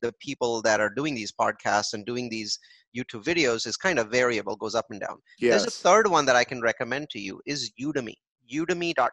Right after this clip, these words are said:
Speaker 1: com, U D E M Y dot com. And I can,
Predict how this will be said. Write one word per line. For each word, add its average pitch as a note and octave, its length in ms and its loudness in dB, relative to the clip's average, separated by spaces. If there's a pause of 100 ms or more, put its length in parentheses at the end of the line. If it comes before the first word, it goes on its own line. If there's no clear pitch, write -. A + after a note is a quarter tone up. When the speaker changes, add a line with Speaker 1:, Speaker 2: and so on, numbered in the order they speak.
Speaker 1:
com, G2+ 240 -4
U A#2 180 -10
D A#2+ 300 -10
E A#2 40 2
M A2+ 160 -4
Y A2 140 2
dot G2+ 220 0
com. F3 300 -2 (600)
And D#3+ 200 2 (200)
I E3+ 120 4
can, F#3 360 0